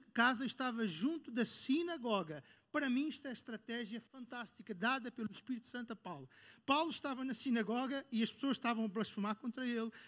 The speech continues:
as pessoas estavam contra ele, as pessoas estavam a se opor, como sempre faziam, e ele disse assim, "Ok, eu vou sair daqui e vou para a casa do tal Tito Justo, que era bem perto da sinagoga." Porquê é que ele tinha que ficar perto da sinagoga?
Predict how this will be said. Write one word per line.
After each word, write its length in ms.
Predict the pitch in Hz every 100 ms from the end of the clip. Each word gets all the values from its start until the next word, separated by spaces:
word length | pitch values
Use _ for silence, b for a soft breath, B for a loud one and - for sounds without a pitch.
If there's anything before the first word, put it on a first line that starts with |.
| B
as 80 | -
pessoas 240 | - 233
estavam 280 | - 190 202
contra 340 | 196 214 277
ele, 200 | 247 220 214 B B
as 100 | 208
pessoas 220 | - 254
estavam 240 | - 226 214
a 20 |
se 120 | 202
opor, 320 | 247 - 247 247
como 180 | 202
sempre 260 | 180 247 214
faziam, 400 | 220 180 220 233
e 40 |
ele 100 | 226
disse 220 | 226 220 226
assim, 220 | - 190
"Ok, 300 | 214 175 147 B B B
eu 100 | 170
vou 180 | 151 254
sair 280 | - 302 302
daqui 500 | 302 - 208 190 233 b b b
e 80 | 208
vou 140 | 185 233
para 160 | 226
a 40 | 190
casa 480 | 226 240 214 247 247 _ _
do 120 | 160
tal 460 | 185 226 226 240 247 - - _ _
Tito 480 | 285 285 - 147 113 - _ _ _ _ _ _ 151
Justo, 560 | 196 294 - - 120 - - - _ -
que 80 | 240
era 160 | 240
bem 320 | 208 269 370
perto 420 | - 277 294 302 262
da 120 | 277
sinagoga." 560 | - 262 254 220 185
Porquê 400 | 190 302 - -
é 200 | 302 349
que 200 | 370 -
ele 120 | 285 277
tinha 360 | - 339 381
que 140 | 320 -
ficar 260 | 247 254
perto 460 | 247 - 285 302 -
da 80 | 262
sinagoga? 680 | - 277 262 240 214 -